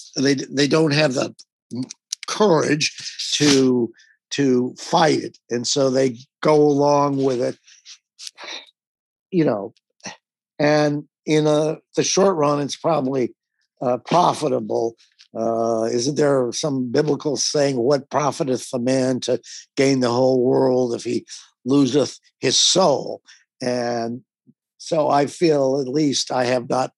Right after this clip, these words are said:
loseth my soul. And, uh, the books represent me. They represent my beliefs. They are me. If you're not okay with that, that's fine.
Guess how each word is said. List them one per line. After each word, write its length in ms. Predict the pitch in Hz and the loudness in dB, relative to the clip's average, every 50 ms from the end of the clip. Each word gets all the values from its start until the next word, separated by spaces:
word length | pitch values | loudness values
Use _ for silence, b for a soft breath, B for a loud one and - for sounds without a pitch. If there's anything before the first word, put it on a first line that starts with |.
| _ _ _ _ _ _ _ - | _ _ _ _ _ _ _ -2
loseth 560 | 120 139 160 160 143 120 135 131 - - - - | 2 4 4 4 4 4 2 0 -2 -4 -12 -12
my 220 | - 117 120 123 120 | -8 -6 -6 -4 -4
soul. 600 | - - - - 170 180 151 127 - - - - _ b b b b b b b _ | -2 0 2 2 4 4 2 2 -2 -6 -14 -20 _ b b b b b b b _
And, 580 | - 120 120 123 123 120 123 123 123 123 117 - - _ _ _ - | -6 -4 -4 -2 -2 -2 -2 -2 -4 -4 -8 -10 -16 _ _ _ -6
uh, 460 | 131 131 127 123 120 120 120 117 117 113 110 117 123 | -4 -2 0 0 0 0 0 -2 -2 -6 -8 -10 -8
the 100 | 135 127 | -6 -6
books 460 | 117 113 123 156 156 147 - - - | -4 0 2 2 2 0 -2 -8 -10
represent 960 | 131 117 110 131 143 143 - - 139 123 110 - 131 135 131 131 123 98 - _ _ _ _ _ _ _ - | -8 -6 -2 -2 -2 -2 -2 -4 -4 -4 -2 0 0 0 0 0 -2 -4 -8 _ _ _ _ _ _ _ -8
me. 480 | 120 131 143 143 123 123 131 135 127 - _ _ - | -2 0 0 2 2 2 0 0 -2 -6 _ _ -4
They 160 | 117 117 110 | -4 -2 -2
represent 720 | 107 110 117 123 131 120 127 123 117 104 113 131 131 131 - 120 | -2 -4 -2 -2 -4 -4 -4 -6 -4 -2 -2 -2 -4 -4 -6 -8
my 280 | 113 117 117 120 120 | -6 -4 -4 -4 -4
beliefs. 800 | 113 104 104 110 107 107 113 127 131 127 127 135 131 - - - b b b b b b - | -4 -6 -6 -8 -4 -2 0 0 0 0 0 -2 -4 -8 -12 -16 b b b b b b -10
They 180 | 117 113 117 - _ - | -8 -8 -8 -6 _ 0
are 220 | 123 139 151 156 | 0 2 2 2
me. 540 | 143 135 139 127 123 123 123 127 127 127 - _ _ _ _ _ _ _ _ - | 0 0 0 0 0 0 0 -2 -4 -4 -8 _ _ _ _ _ _ _ _ -12
If 360 | 139 - 113 110 - - - | -8 -6 -6 -8 -8 -10 -6
you're 160 | 127 127 123 | -4 -4 -2
not 220 | 131 139 139 135 | -2 0 0 0
okay 400 | 135 135 123 - - 143 165 165 | 0 -2 -2 -2 -2 0 0 2
with 140 | 170 165 143 | 2 0 0
that, 220 | 147 139 143 131 - | -2 -4 -6 -6 -4
that's 240 | - 160 175 175 - | -2 -2 -2 -2 -4
fine. 480 | - - - 180 170 165 139 113 95 | -8 -6 -4 -2 -2 -2 -4 -6 -10